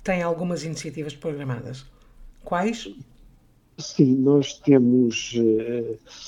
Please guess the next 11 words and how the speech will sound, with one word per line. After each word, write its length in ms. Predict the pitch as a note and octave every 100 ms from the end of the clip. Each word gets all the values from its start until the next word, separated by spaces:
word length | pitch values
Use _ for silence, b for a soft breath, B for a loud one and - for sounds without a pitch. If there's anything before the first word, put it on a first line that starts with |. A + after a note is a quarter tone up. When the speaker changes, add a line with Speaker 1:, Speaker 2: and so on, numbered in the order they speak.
| B D3+
Speaker 2:
eh, 540 | C#3 - - - F3
nós 240 | D3 D3 C#3
temos 200 | - -
tido 320 | C3+ G#2+ A2
uma 220 | A2+ A2
preocupação 600 | A2 G#2 - A#2 - G#2
grande, 560 | G2 A2 B2 B2 B2 A2+ B B B B B -
eh, 540 | - A#2+ A#2 - D3
em 100 | B2+
relação 920 | B2 A#2+ A2+ - - A2+ A#2+ B2 B2 - -
à, 440 | A#2+ A2+ A2 G#2+